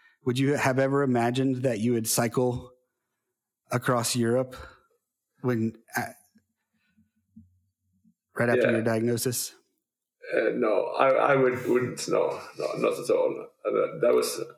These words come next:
Speaker 2: if I knew that then, then I would be really just relaxed, you know, that this is going to be
Speaker 1: Yeah.
Speaker 2: fine. And it's, it's been a, a, a good journey as well, you know, for, for these years, even with the diagnosis. And,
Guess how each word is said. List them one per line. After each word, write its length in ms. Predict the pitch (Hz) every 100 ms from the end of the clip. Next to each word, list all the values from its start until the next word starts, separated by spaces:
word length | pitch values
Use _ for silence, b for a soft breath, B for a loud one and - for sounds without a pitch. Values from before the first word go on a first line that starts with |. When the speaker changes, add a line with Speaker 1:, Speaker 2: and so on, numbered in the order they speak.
| _ _ _ _ b b b
Speaker 2:
if 160 | 143
I 60 | 143
knew 260 | 143 165 151
that 380 | 143 135 - 143
then, 360 | 139 135 113
then 180 | - 64
I 80 | 58
would 160 | -
be 120 | 58 58
really 440 | - - 58 -
just 340 | - - - - -
relaxed, 440 | 113 113 - - -
you 80 |
know, 240 | - - -
that 200 | - 110 -
this 180 | 113
is 140 | - -
going 200 | 113 -
to 80 | -
be 120 | 110
Speaker 1:
Yeah. 120 | 104
Speaker 2:
fine. 240 | 104 104 - b b b b b -
And 120 | 117
it's, 180 | 117 -
it's 240 | - -
been 160 | 131 123
a, 100 | 120
a, 680 | 107 104 104 - - 107 110
a 20 |
good 220 | 127 135 -
journey 280 | 120 117 104
as 140 | -
well, 240 | 110 110 -
you 100 | -
know, 380 | 98 - - - _
for, 200 | - -
for 120 | -
these 260 | - - -
years, 400 | 117 110 - -
even 200 | - 101
with 140 | 107 -
the 120 | - -
diagnosis. 720 | - - 104 - - - - b b b -
And, 160 | 110